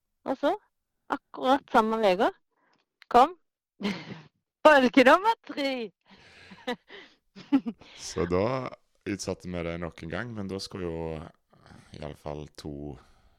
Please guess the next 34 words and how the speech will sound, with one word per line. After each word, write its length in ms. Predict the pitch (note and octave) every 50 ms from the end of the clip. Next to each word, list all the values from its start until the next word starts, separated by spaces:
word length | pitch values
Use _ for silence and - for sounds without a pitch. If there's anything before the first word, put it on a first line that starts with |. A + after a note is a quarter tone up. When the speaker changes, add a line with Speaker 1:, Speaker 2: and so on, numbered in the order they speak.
| _ _ _ -
Speaker 2:
to 340 | - - D#2+ D2+ D2 D2 D2
av 140 | C#2+ C#2+ C#2+
oss 160 | C#2+ - -
i 40 | -
bandet 340 | C#2+ C#2 C2+ C2+ C2+ C2+ C2+
ha 80 | C#2+ C#2
vært 260 | B1+ C#2 C#2 - - -
i 60 | -
pappaperm. 760 | - - C#2+ - _ - - - - D2 C#2+ F#2 A#2 C#3 C#3 _ _ _ _ _ _ _ _ _ _ _ _ _ _ -
Så 140 | - - D2
da 40 |
måtte 220 | D2 D#2 D#2 C#2 E2
en 80 | D2+
utsette 300 | D#2+ - - C#2+ - -
Speaker 1:
Ja. 80 | D#3 F#3
Speaker 2:
litt 80 | - -
lenger, 460 | E2+ D#2 D2 C#2+ C#2+ F#2+ A#2 B2+ B2+ - -
og 80 | - F2
så 280 | - - - - D#2 D#2+ D#2+
skulle 380 | - - - - D#2+ D#2 D2 C#2+ D2 D2 D2 D#2 D#2+ D#2+ D#2+ D#2+ G1+ G1+ - - - -
en 160 | - - -
tredje 260 | - - D#2+ C#2 B1+
person 360 | - C#2 C2+ - C#2 B1+ B1
i 40 | B1+
bandet 460 | C2+ C2+ B1+ B1+ C2 C2 C2+ C#2+ - - -
få 220 | - - - C#2 C2+
barn, 380 | C#2 D2 C#2+ F2+ A2+ C3 C#3 B2+
så 180 | - - - D#2
da 60 | D#2 D2+
måtte 240 | D2+ D2+ - - D2+
en 80 | D2
utsette 380 | D2 D2 - - D2 - - - - -
enda 300 | C#2+ F2 E2 D2 C#2 C2+
lenger. 380 | C2 C2+ C2+ D2 G#2 C3 - -